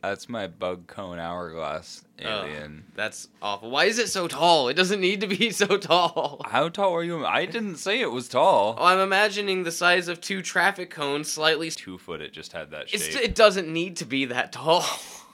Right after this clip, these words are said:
Speaker 1: But it's funny.
Speaker 2: It's awful. It's horrifying.
Speaker 1: It'd be like, you know, top height, but, like, yeah,
Speaker 2: I
Speaker 1: like,
Speaker 2: would wanna cut one in half.
Speaker 1: like, like, up to my knee. And while I'm sitting down.
Speaker 2: I'd wanna cut one in half,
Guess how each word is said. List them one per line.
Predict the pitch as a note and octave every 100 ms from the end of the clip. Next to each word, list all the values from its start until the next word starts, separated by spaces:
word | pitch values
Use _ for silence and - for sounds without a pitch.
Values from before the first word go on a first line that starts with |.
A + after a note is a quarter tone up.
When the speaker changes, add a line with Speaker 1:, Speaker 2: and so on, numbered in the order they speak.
| _ _ _ _ _ _ _ -
Speaker 1:
But | G#2+
it's | -
funny. | - A#2+ C#3 - - _ _ -
Speaker 2:
It's | - - _ C3+
awful. | C#3+ D#3+ B2 G2+
It's | -
horrifying. | B2+ B2 A2+ - E2 D2+ - - _ _ _ _ - - _ _ _ _ _
Speaker 1:
It'd | -
be | F3+ C#3+
like, | A#2 G2+
you | F#2 A#2
know, | F2+
top | F2 - G2 -
height, | A2+ - -
but, | F2+
like, | G2 G2+ C3+
yeah, | A2
Speaker 2:
I | C#3+
Speaker 1:
like, |
Speaker 2:
would | E3+ D#3+
wanna | D#3+ D#3
cut | D3 D3 A2+
one | C#3+
in | C#3 A#2+
half. | A#2+ A#2+ G2
Speaker 1:
like, | G#3 A3
like, | -
up | G#3+
to | - F3+
my | C3+
knee. | G2 F2 A#2 C3+ _ _ _ _ _ _ _ _ _ -
And | B2
while | A2+ G#2
I'm | G2+
sitting | - G#2 D#2
down. | F2 E2 G#2+ B2 _ _
Speaker 2:
I'd | G2 A2+
wanna | B2 B2
cut | A#2 A#2+ -
one | A#2+
in | G#2+
half, | G#2 G#2 G#2 -